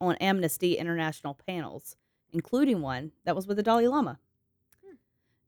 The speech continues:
Speaker 1: Dannon returned to New York City to write a proposal by the Lake murders, which was bought by Simon and Schuster.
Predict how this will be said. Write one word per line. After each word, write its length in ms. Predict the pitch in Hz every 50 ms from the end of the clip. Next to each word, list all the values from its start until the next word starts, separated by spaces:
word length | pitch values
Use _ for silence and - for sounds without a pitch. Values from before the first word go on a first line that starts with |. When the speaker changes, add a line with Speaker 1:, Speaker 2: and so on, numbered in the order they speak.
| -
Speaker 1:
Dannon 380 | 185 220 214 226 247 262 262 254
returned 360 | 247 233 - - 220 208 208
to 60 | 196
New 60 | 196 196
York 240 | 185 180 180 175
City 320 | - - 190 175 175 175 165
to 80 | - - -
write 260 | 170 175 190 208 208
a 60 | 202
proposal 480 | - - _ - 196 202 190 180 175 165
by 100 | 170 160
the 140 | 160 165
Lake 260 | 175 180 165 - _ -
murders, 400 | 160 151 147 139 143 151 - -
which 140 | 160 -
was 160 | 165 160 147 -
bought 440 | _ - 196 185 185 175 175 - - _ _ _ _ _ _ _ _ _ _ _ _ _ _ _ _ _ _ _ _ _ _ _
by 140 | - 175 175
Simon 380 | 165 - 196 185 185 180 170 165
and 100 | 160 -
Schuster. 520 | - 202 196 - - - - - - -